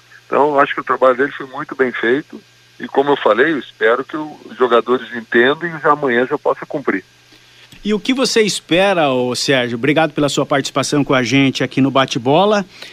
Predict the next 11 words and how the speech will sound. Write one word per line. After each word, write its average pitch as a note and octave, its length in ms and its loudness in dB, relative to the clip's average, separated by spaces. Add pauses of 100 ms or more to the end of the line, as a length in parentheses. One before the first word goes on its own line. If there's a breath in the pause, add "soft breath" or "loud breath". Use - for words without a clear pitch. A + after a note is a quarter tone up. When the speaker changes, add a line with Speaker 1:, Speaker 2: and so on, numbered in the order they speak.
(180 loud breath)
Speaker 2:
do E3+ 220 2
técnico G3+ 720 0
Adilson G#3 760 2
Batista, F3+ 600 0
agora E3 260 2
à D3 60 0
frente D3+ 340 0
do C#3+ 60 0
Londrina C3+ 360 2
Esporte B2+ 380 -2
Clube? G#2+ 300 -4